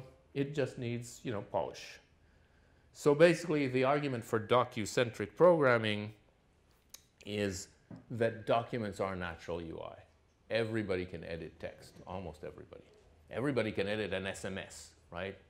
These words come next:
By the time they're six or seven, and really you could tr-, you could teach them this when they were three. Uh, so this shouldn't actually come as a surprise to anyone, because if you think about it,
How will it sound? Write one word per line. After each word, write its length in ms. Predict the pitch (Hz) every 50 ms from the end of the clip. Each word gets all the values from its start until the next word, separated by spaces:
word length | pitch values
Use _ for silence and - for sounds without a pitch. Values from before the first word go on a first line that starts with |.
| _ _ _ _ _ _ _
By 100 | - -
the 100 | 87 90
time 280 | - 110 107 98 95
they're 200 | 95 95 90 85
six 320 | - - - 127 113 - -
or 60 | 98
seven, 360 | - - 104 98 95 90 85
and 160 | 85 82 92
really 200 | 95 101 98 92
you 80 | 87 80
could 140 | - 85 82
tr-, 220 | - - 95 90 85
you 100 | 87 85
could 140 | 82 - -
teach 180 | - 92 90 -
them 140 | 87 80
this 160 | 82 80 - -
when 120 | 82 76
they 100 | 76 76
were 120 | 76 78 78 -
three. 200 | - 78 71 - - _ _ _ _ _ _ _ _ - - - - - _ _ - _ _ _
Uh, 380 | 92 87 85 85 85 82 80 80 - - - - _ _ _ _ _
so 560 | - - - - 123 120 110 107 104 98 95 - - - _ _ _ _ _ _ _ _ _ _ _ _ _
this 140 | - 147 151
shouldn't 220 | - - 233 240 220
actually 240 | 214 208 - 226
come 200 | - 220 196 190 175
as 120 | 170 160
a 40 | 143
surprise 460 | 123 - 131 113 - 117 110 123 131 -
to 100 | - 170
anyone, 280 | 175 180 180 175 180 160 - _ _ - - - _ _ _ _ _
because 300 | - 120 - 123 117 117
if 120 | 117 110 -
you 60 | 135
think 200 | - 120 120 233
about 180 | 185 135 117
it, 60 | 123